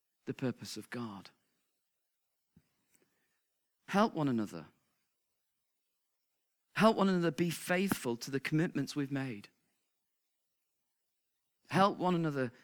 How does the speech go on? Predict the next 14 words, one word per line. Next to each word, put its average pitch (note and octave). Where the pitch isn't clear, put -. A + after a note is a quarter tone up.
to D3
stay D#3+
faithful. C3+
And D#3+
that, G3+
that's F#3
in E3+
a D3
whole D#3
range C3+
of G2+
ways, F#2+
isn't G2+
it? E2